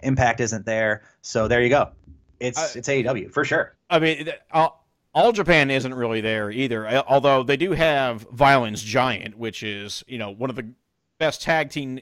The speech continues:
Speaker 2: names ever. They have a good
Speaker 1: Yeah,
Speaker 2: look.
Speaker 1: it's really good.
Speaker 2: Have, have you ever seen Violence Giant?
Speaker 1: I don't think so,
Speaker 2: It's,
Speaker 1: no.
Speaker 2: it, it's Suoma and, uh,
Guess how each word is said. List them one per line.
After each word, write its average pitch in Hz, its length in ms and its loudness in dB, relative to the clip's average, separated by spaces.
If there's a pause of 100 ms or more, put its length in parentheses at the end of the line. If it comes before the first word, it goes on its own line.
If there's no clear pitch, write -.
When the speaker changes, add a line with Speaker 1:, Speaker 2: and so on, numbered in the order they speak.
Speaker 2:
names 131 520 -2
ever. 110 440 -10 (260)
They 131 80 -2
have 127 100 0
a 120 60 -6
good 113 220 -2
Speaker 1:
Yeah, 101 140 0
Speaker 2:
look. 120 80 -2
Speaker 1:
it's 131 100 -6
really 98 200 -6
good. 92 180 -8 (180)
Speaker 2:
Have, 165 140 2
have 165 100 4
you 196 60 4
ever 220 120 -4
seen 214 260 -6
Violence 190 400 -2
Giant? 214 400 -8 (800)
Speaker 1:
I 135 200 4
don't 135 260 0
think 127 240 -4
so, - 140 -8
Speaker 2:
It's, - 240 -2
Speaker 1:
no. - 40 -14
Speaker 2:
it, 170 200 -2
it's 160 180 -4
Suoma 202 920 -2
and, 139 460 -8
uh, 131 160 -6